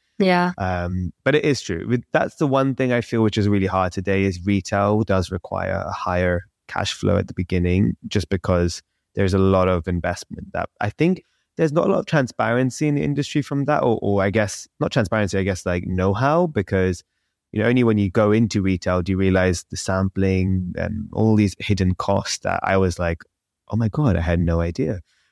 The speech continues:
Speaker 2: Um, and we launched day one in Sephora. So you can imagine, like, in five hundred <laughs> stores. So for me, it was a very different type of starting.
Speaker 1: It's so impressive that you guys are self-funded,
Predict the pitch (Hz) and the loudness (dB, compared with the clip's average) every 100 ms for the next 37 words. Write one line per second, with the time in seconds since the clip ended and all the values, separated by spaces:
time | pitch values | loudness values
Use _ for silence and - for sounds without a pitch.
0 | _ 98 98 95 95 123 139 156 147 123 | _ -6 -4 -4 -2 2 4 4 4 2
1 | - 117 113 107 110 107 113 107 107 - | 0 2 2 4 2 2 0 0 -4 -2
2 | 95 95 92 - 92 95 98 101 101 101 | -2 -2 -4 -4 0 0 0 0 2 2
3 | 101 104 101 95 92 95 - - 95 101 | 2 2 2 2 2 0 -2 -4 -2 0
4 | 95 120 95 107 - - 123 101 - 139 | 2 2 2 -2 -4 -2 -2 -2 -4 -4
5 | - _ - _ 120 120 135 127 117 107 | -4 _ -20 _ 2 4 4 4 0 2
6 | 113 113 95 117 - 123 123 113 127 110 | 4 2 0 -2 0 0 0 0 -2 -4
7 | - 123 131 - 139 151 151 - 220 - | -4 -2 -2 -2 -4 -4 -8 -8 -4 2
8 | 294 285 254 269 247 214 196 190 190 190 | 2 2 0 2 0 2 4 4 4 2
9 | 190 180 180 - 180 190 180 208 190 170 | 2 2 2 2 0 0 2 4 4 4
10 | 170 | 0